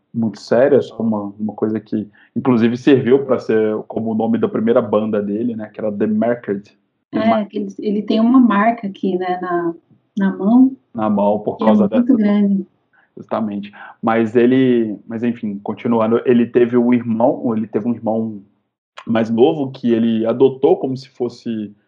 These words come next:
Speaker 1: é, um guardião mesmo, fosse o pai dele, ensinava beisebol, ensinava as coisas pra ele, defendia do, do, do, do pessoal, e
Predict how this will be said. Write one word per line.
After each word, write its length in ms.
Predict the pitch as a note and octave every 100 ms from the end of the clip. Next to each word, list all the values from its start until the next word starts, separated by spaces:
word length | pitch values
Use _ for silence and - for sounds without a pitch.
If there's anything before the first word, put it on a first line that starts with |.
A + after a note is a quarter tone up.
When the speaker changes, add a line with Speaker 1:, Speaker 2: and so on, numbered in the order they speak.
| _ _ _
Speaker 1:
é, 340 | G#2+ G2+ G#2 G#2
um 140 | A2
guardião 560 | A2 A#2 A#2+ B2 A#2 C#3
mesmo, 480 | G#2+ B2+ C#3 G#2+ G2+
fosse 260 | - -
o 60 | A2
pai 320 | - A2+ A2+
dele, 480 | G#2 G#2+ C3 B2 A2
ensinava 480 | G#2+ B2 A2 A#2 C3+
beisebol, 1080 | B2 A2+ C3+ B2+ A2 A2 G2+ G2+ G2+ G2 _ _ _
ensinava 380 | _ - A2 G#2+
as 80 | A#2
coisas 260 | - A2 A2
pra 240 | - B2
ele, 240 | B2 C3
defendia 880 | A2 A#2 - B2+ A2 A#2+ B2+ C3 G#2+
do, 200 | G2+ G#2
do, 180 | G#2 G2+
do, 340 | G2+ G2+ G2+
do 60 | G2+
pessoal, 760 | - A2+ - A2 B2 B2+ A2
e 340 | G2+ G2+ G2+